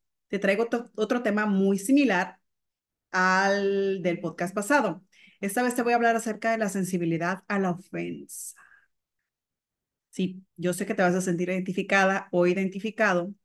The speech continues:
porque muchas veces nos ofendemos con gente que nos ofende, ¿no? En la mayor parte del tiempo a nadie nos gusta o, o te vas a, te va-, no me vas a dejar mentir porque seguramente te has encendido como cerillito <laughs> cuando alguien te dice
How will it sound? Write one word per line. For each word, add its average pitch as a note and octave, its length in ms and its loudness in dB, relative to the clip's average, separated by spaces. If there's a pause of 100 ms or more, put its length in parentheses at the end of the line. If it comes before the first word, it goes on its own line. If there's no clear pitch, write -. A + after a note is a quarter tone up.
(400)
porque B3+ 560 4 (200)
muchas G#3+ 340 2
veces A3 320 0
nos A3 160 -4
ofendemos F3+ 640 0
con F3+ 220 -2
gente F3+ 340 0
que G3 120 0
nos F#3 200 2
ofende, G3 440 0 (480)
¿no? F#3+ 280 0 (460)
En F3 80 -2
la E3 60 2
mayor E3 320 2
parte F3 220 0
del E3+ 140 0
tiempo A3+ 320 -2
a G3 40 0
nadie F3+ 240 2
nos G3 200 0
gusta F3+ 520 -2 (280)
o, F#3 160 -2 (120)
o F#3 80 2
te F#3+ 80 6
vas F#3 240 4
a, G#3+ 280 4
te F#3+ 80 2
va-, F#3 280 2
no G#3 140 2
me B3+ 100 4
vas B3+ 160 2
a C4+ 40 6
dejar G3 260 2
mentir G#3 420 -2
porque F3 280 -4
seguramente G3+ 640 -2
te G3+ 140 -2
has F3+ 140 -2
encendido G3+ 600 0
como G#3 220 -2
cerillito F3+ 520 0
<laughs> - 80 -10
cuando A3 240 4
alguien G#3+ 300 0
te G3+ 100 0
dice G3 480 -2